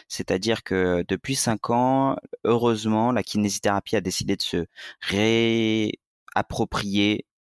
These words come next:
euh, un raisonnement scientifique et on est passé, euh, licence, master, doctorat, avec vraiment des revues, des, des ressources scientifiques, là où nous, on avait vraiment, en fait, un apprentissage très empirique,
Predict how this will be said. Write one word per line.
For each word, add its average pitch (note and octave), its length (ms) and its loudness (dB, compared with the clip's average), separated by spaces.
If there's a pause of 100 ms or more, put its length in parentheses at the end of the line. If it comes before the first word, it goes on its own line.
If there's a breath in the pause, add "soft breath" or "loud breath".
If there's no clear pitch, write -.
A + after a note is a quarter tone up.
(240)
euh, F2+ 220 2
un F2+ 120 0
raisonnement G2 380 2
scientifique - 640 -4
et F2 60 -4
on F2+ 100 0
est F2+ 80 0
passé, G2 440 2
euh, F2+ 140 2
licence, F#2 460 -2
master, F2+ 360 -2
doctorat, F2+ 440 -4 (500 loud breath)
avec F2 280 -2
vraiment G2+ 420 2 (100)
des F#2+ 240 0
revues, F#2+ 400 0
des, G2 180 0
des F#2 120 -2
ressources G2 440 -4
scientifiques, - 600 -4
là A2 160 2
où G2 60 2
nous, G#2+ 160 2
on B2+ 180 2
avait F2+ 220 2
vraiment, F#2 380 0
en G#2 60 0
fait, G#2 200 -2
un F2 100 0
apprentissage - 600 -2
très A2+ 220 0
empirique, G2+ 560 -2